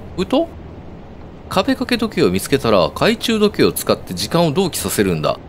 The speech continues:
私が間違っていなければ、これはある時点への架け橋となっている。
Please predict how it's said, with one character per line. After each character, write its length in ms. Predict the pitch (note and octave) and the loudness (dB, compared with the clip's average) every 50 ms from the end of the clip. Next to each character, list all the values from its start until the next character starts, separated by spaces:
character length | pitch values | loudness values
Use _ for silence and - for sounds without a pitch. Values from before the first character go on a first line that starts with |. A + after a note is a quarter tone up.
| - - | -14 -6
私 300 | F2+ A#2 - D#3+ D#3 E3 | -4 -2 -2 -2 0 2
が 80 | E3+ E3 | 2 2
間 60 | E3 | 2
違 240 | D#3+ - E3 E3 D#3 | 2 2 2 0 0
っ 20 | |
て 120 | D#3 - C3+ | 2 0 0
い 60 | C3 | 2
な 100 | D3 E3 | 2 2
け 120 | - G#3 | 4 4
れ 80 | G#3 G#3 | 4 4
ば、 180 | A3+ B3 - - - - | 4 2 0 0 -4 -8
こ 120 | - - A2 | -2 2 4
れ 40 | A#2 | 4
は 220 | A#2+ B2 - - - | 4 2 0 -2 -2
あ 120 | - G#3 | -2 0
る 80 | G#3+ F3+ | 0 0
時 140 | - B2+ - | -4 -2 0
点 120 | B2+ A#2+ | 2 2
へ 40 | A2+ | 2
の 80 | G#2 F2+ | 2 0
架 160 | - - B2 | -4 -8 -8
け 80 | - - | -2 0
橋 120 | G#3+ F3+ - - | 0 0 0 0
と 60 | - F#2+ | -2 -2
な 60 | E2+ | -2
っ 40 | - | -2
て 120 | - - | -2 -4
い 40 | C#2+ | -6
る。 80 | - | -6